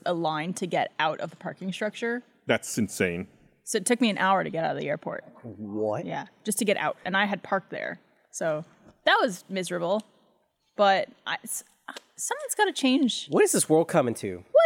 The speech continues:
Speaker 1: is
Speaker 3: You
Speaker 1: this
Speaker 3: know?
Speaker 1: world coming to?
Speaker 2: Well, I read
Speaker 3: How do we
Speaker 2: projections.
Speaker 3: fix this
Speaker 2: I read
Speaker 3: before this?
Speaker 2: projections that the summer of twenty nineteen was the busiest that the Austin airport ever was.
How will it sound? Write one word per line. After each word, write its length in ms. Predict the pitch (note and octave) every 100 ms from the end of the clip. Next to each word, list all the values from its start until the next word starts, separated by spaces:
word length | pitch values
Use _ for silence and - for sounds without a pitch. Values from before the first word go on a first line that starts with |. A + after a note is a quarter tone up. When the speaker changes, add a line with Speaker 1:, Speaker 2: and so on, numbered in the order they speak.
| D5+
Speaker 1:
is 60 | A4
Speaker 3:
You 100 | B2+
Speaker 1:
this 80 | C#3
Speaker 3:
know? 140 | D3+
Speaker 1:
world 220 | F3 E3+
coming 320 | - - - -
to? 60 | - _ _ -
Speaker 2:
Well, 120 | D3+
I 60 | C#3+
read 140 | E3
Speaker 3:
How 60 | G3+
do 60 | E3
we 100 | C#3+
Speaker 2:
projections. 500 | D3+ A#3 E3 - -
Speaker 3:
fix 260 | - D3 -
this 340 | F#2+ - - B2+
Speaker 2:
I 40 |
read 160 | C3+ D3+
Speaker 3:
before 140 | C#3
this? 80 | B2+
Speaker 2:
projections 400 | C3 - B2 -
that 260 | A#2 G#2+ - - _ _ _ _ _ _ _
the 80 | C3
summer 280 | - F#3 F#3
of 40 |
twenty 180 | - E3
nineteen 300 | D3 C#3 C#3+
was 120 | B2+
the 80 | A2
busiest 420 | G2+ A#2 B2+ B2
that 120 | B2 A2+
the 80 |
Austin 240 | A2 - A2+
airport 340 | G#2+ A#2+ A#2
ever 180 | G#2 G2+
was. 340 | G2 F#2 G2